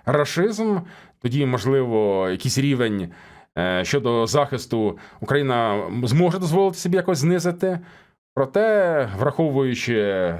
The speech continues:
тотальний психоз, який є в Р Ф, враховуючи те, що абсолютна більшість росіян підтримує агресію проти України, ну, по-іншому зараз просто не можна.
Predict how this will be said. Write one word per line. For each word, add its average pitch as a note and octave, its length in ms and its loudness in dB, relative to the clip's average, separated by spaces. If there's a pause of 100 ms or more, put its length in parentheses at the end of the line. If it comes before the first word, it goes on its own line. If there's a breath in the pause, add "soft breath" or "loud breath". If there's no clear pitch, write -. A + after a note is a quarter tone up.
тотальний C3+ 520 0
психоз, G3 520 -4
який F#3+ 260 -2
є F#3+ 140 0
в D#3 80 -2
Р F3+ 100 2
Ф, F3+ 320 0
враховуючи C3 520 0
те, C3+ 220 2
що - 140 -4
абсолютна A2+ 420 -2
більшість G#2 300 -4
росіян G#2+ 320 -2
підтримує G3+ 500 0
агресію F3+ 460 0
проти E3+ 220 -2
України, E3 600 0 (680 loud breath)
ну, - 340 -10 (240)
по-іншому C#3 400 0
зараз A#2+ 300 0
просто G#2+ 360 -2
не A2 120 0
можна. - 360 -6